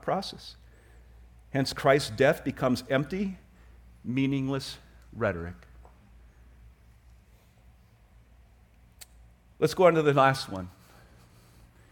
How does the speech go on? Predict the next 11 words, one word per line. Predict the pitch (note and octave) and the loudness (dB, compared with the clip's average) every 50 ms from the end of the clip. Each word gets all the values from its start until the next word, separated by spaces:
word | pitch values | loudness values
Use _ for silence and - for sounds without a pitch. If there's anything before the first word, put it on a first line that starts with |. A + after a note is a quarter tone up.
| - - - - - - | -20 -20 -20 -20 -20 -8
If | - B2 A#2+ | -6 -6 -4
suffering | - - - F3+ F#3 - F#3+ G3 F#3 F3 | 2 6 6 6 6 6 4 2 2 2
and | D#3+ C#3+ B2 | 0 0 4
death | D#3 D3+ D#3 D#3 - | 6 6 6 6 4
are | D3+ C#3+ C#3+ | 2 2 2
intended | C3+ B2+ - D#3+ D#3 D3+ D3 C#3 - | 2 0 -2 -2 -2 0 0 0 2
outcomes, | - C3 C3+ C3+ - - D3 C#3 C#3+ C#3 - - - - - | 4 2 2 2 -2 -4 -4 -2 -4 -4 -8 -12 -18 -18 -10
there's | A2 B2 C3+ A#2 - - | -6 -4 -4 -4 -4 -4
really | C#3 D#3 D#3 D3+ C#3 | -2 -2 0 0 0
no | B2+ C3+ C#3 C3+ | 0 0 0 0
hope | A2+ B2 C#3 C3+ C3 - | 0 0 0 0 -2 -4